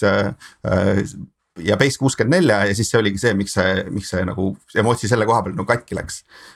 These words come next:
Et, et ja, ja need hästi palju ei oska enne mõelda, kui need reaalselt nagu, noh, nagu tekivad,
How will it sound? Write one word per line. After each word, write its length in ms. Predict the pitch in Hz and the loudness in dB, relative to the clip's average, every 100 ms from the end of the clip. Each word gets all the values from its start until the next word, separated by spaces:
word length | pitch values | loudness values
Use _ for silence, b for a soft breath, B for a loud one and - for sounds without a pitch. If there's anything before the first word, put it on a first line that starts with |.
| B | B
Et, 160 | 92 - - 98 101 - - - | -4 -2 -2 -2 -2 -6 -8 -4
et 300 | 107 - - | -4 -4 0
ja, 220 | 117 135 | 2 2
ja 160 | - 127 | 2 2
need 160 | 143 | 2
hästi 240 | 143 147 - | 2 -2 0
palju 220 | 123 123 | 2 2
ei 20 | |
oska 160 | - 131 | 2 0
enne 100 | 135 | 2
mõelda, 240 | 156 117 107 | 2 2 2
kui 100 | 107 | 0
need 220 | 107 107 | -2 0
reaalselt 320 | 123 113 - 107 | 0 0 -4 0
nagu, 160 | 101 104 | 2 2
noh, 160 | 107 110 _ - | 0 -4 _ -14
nagu 240 | - 101 104 | -6 -4 0
tekivad, 400 | 147 92 92 | -2 -2 -4